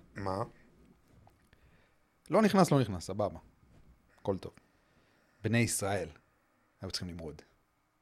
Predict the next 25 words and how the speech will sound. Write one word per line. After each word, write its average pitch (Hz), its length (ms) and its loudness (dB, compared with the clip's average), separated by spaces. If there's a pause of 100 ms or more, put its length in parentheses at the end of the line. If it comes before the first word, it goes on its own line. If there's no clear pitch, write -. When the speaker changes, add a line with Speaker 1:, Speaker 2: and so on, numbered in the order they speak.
(1200)
Speaker 2:
הם 127 140 0
נכנסו 110 380 0
והשאירו 95 260 -4
אותו 92 160 -8
מאחורה. 82 320 -10 (1400)
עכשיו, 101 160 -2
ברור 110 240 4
שהוא 135 120 4
מדבר 117 240 6
מתוך 113 200 -2
קונטקסט - 480 -4
אישי. 101 300 -2 (560)
אתה 101 100 -8
יודע, 98 300 0
אשר 95 280 -2
גם, 98 280 0
אני, 82 120 -12 (240)
אשר, 90 420 -4
פפ, - 160 -18 (400)
עבר 95 280 -2
המון, 104 360 0 (300)
גם 120 140 4
מול 120 120 4
קהילת 107 340 2
הטרנס, 110 540 2